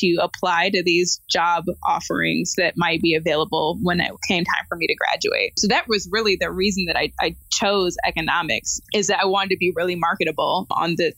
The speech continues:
on the job market when it came time for it, but also because I, again, was passionate about, like, the political economy and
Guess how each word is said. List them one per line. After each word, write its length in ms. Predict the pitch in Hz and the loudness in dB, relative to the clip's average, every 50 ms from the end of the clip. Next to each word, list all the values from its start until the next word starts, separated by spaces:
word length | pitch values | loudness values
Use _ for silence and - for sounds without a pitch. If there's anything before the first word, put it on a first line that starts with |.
| - | -2
on 140 | - 190 185 | 0 0 2
the 80 | 175 160 | 0 2
job 280 | 165 160 - - 185 180 | 0 2 2 2 0 0
market 260 | - - - - - - | 0 -2 -2 -2 -4 -2
when 100 | 170 170 | -2 -4
it 80 | 160 - - | -2 -4 -4
came 140 | 165 170 | -6 -4
time 320 | 160 - - 185 190 196 190 | -4 -4 -2 0 2 0 0
for 240 | - - - - 165 | 0 0 0 2 2
it, 140 | 170 170 - - | 0 0 0 0
but 80 | 285 | 0
also 240 | 320 466 440 - 262 | 2 0 0 -2 -4
because 240 | 208 220 - 202 185 | -4 -4 -4 -2 -2
I, 140 | 190 190 185 - | -2 -2 -2 -2
again, 300 | 208 202 233 202 - - | -2 -2 -2 -2 -2 -2
was 160 | - 185 190 - | -4 -4 -4 -2
passionate 440 | - 190 190 190 - 196 185 185 - | 0 0 0 0 -2 -2 -2 -2 -2
about, 460 | 185 180 185 180 170 175 180 - - - | -2 0 0 2 2 2 0 0 -2 -2
like, 260 | 185 175 170 170 170 - - | 0 0 2 0 -2 -4 -6
the 140 | - 196 196 | -4 -4 -4
political 520 | - - 190 190 185 196 190 - 202 185 | 0 0 0 2 2 0 0 2 2 2
economy 760 | 190 185 175 - - 185 180 185 180 175 170 - 170 175 - - | 2 2 0 0 0 0 0 0 -2 -4 -4 -2 -2 -2 -2 0
and 280 | - 170 170 170 180 180 | 0 0 0 0 -2 -8